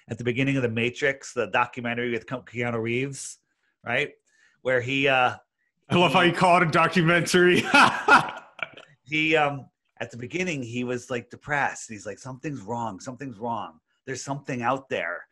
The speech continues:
Speaker 1: And he didn't know what he was looking for. I, I truly believe that, um, the, the, the globe lie, I call it,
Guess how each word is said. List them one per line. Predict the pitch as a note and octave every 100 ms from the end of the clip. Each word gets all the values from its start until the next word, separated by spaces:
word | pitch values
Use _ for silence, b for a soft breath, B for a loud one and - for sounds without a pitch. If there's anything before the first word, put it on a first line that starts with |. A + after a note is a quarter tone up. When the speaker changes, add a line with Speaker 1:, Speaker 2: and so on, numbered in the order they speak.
| _ A2+
Speaker 1:
And |
he | A#2
didn't | A#2 D3+ D3+
know | C#3+ C#3+
what | C3+
he | B2
was | A2
looking | B2 F3 - F2+
for. | - F2+ E2+ - b b b b B2+
I, | C#3 -
I | C#3 F3+
truly | - F3+ F3+ F3
believe | D#3+ C#3+ D3 D3 A2+ G2+ F#2+
that, | G#2+ G#2 - _ _ _
um, | A#2 A2 A2 G2 _ G#2
the, | A#2 G#2+ G2 F#2 _ _ A#2+
the, | A2+ G2+ F#2 _
the | A2+ G2
globe | B2 B2+ C#3+ D3+ A#2+
lie, | B2+ C3+ A#2+ F#2+ F#2+
I |
call | F2+ G#2 F#2
it, | F#2